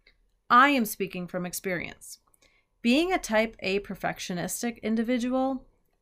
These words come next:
I have had to let a lot of things go and simply keep repeating to myself that I am doing the best that I can in each moment that is presented to me. The more you stress about being perfect,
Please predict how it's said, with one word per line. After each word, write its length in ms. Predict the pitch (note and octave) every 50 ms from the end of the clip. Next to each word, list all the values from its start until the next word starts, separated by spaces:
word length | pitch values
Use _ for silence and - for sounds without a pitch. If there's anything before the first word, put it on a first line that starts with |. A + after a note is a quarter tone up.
| - G#3 -
I 240 | B3 B3+ C4+ D4 D#4
have 240 | C#4+ D4+ D#4+ D4
had 320 | A#3+ A3+ A#3+ A3+ G#3+ G#3 G#3+
to 100 | - G#3
let 400 | G3+ F#3+ F#3 F3+ F3+ F3 - -
a 120 | F#3 F3+
lot 520 | F3 F3 F3 F3 F3 F3 F3 F3+ F#3+ - A#3
of 120 | G#3+ -
things 340 | - G#3 G3 G3 G3 F#3 -
go 320 | - F3 - - - F3 - _ _ _ _ _ _ _ _ _ _ _ _
and 240 | - B3+ B3+ C4 A#3+
simply 560 | B3 - - - B3+ B3+ B3 A#3+ - D4 D4
keep 400 | C#4 - - - A#3 A3+ A3+ -
repeating 520 | A#3 A#3 A3+ A3+ A3 A3+ A#3+ A#3+ C4+ C4 B3+
to 40 | A3+
myself 560 | G3+ F#3 F3+ - - F#3 F3 F3 F3+ - -
that 180 | G#3+ G#3 - - -
I 220 | G#3 F#3+ G3+ A3
am 180 | A3+ A#3 A#3+ A3+
doing 300 | G#3+ A3 G#3+ G#3 G#3 G#3+
the 100 | G#3+ G3+
best 320 | - F#3 F3+ F3+ - -
that 100 | F#3 F#3
I 200 | F3+ F3 F#3 G#3
can 580 | G#3 - - A#3 A#3+ B3 A3 F#3+ E3 F3 G3 - _ _ _ _ _ _ _ _ -
in 220 | A3+ A3 A3 A3 -
each 400 | A3 A3+ A3+ A#3 A3+ - - -
moment 520 | G#3+ G#3+ G3 G3 F#3+ F#3+ F#3+ F#3+ - -
that 120 | - F#3+ F#3
is 120 | F#3 F3
presented 580 | - - G3+ F#3+ F3+ F#3+ F#3 F3 - F3 E3 -
to 160 | - E3 -
me. 180 | - - - - _ _ _ _ _ _ _ _ _ _ _ _ _ _ _ _ _ _ _ _ _ _ _ -
The 100 | A3 G#3+
more 240 | G#3 G#3 G#3 A3
you 140 | C4 D#4 D#4+
stress 320 | D#4 - - A#3+ A3+ A3+ A#3+
about 320 | A3+ G#3 G#3 G3+ G3 G3+
being 240 | G3+ F#3+ F#3 F#3 F3+
perfect, 560 | - - F3 F3 - G3 G3+ G#3+ - - -